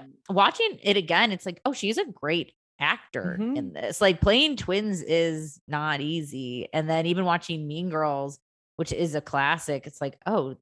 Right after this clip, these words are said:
Speaker 1: she, she's fucking good." And I don't know, I, there's something, it's, it's interesting too with her Venus squaring off with her moon, because while she was always a starlet and gorgeous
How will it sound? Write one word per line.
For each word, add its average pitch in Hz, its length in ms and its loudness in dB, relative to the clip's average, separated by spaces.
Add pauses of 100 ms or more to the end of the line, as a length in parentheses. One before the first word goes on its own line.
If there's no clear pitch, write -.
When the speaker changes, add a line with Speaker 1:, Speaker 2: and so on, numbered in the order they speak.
Speaker 1:
she, 175 540 -4 (180)
she's 196 460 -4 (240)
fucking 247 240 0
good." 143 480 2 (380)
And 233 320 4 (340)
I 233 80 0
don't 415 200 4
know, 254 380 6
I, 180 180 -8 (200)
there's 233 220 2
something, 277 400 -2
it's, - 240 -4 (280)
it's 226 120 0
interesting 320 400 -2
too 220 120 0
with 233 140 4
her 226 140 2
Venus 165 400 -4
squaring 165 300 0
off 156 180 0
with 165 120 -2
her 170 120 -2
moon, 147 500 -4
because 160 480 0 (540)
while 175 260 4
she 254 160 -4
was 226 180 2 (120)
always 208 580 2 (640)
a 170 440 0
starlet 170 840 4
and 165 160 -4
gorgeous 160 880 2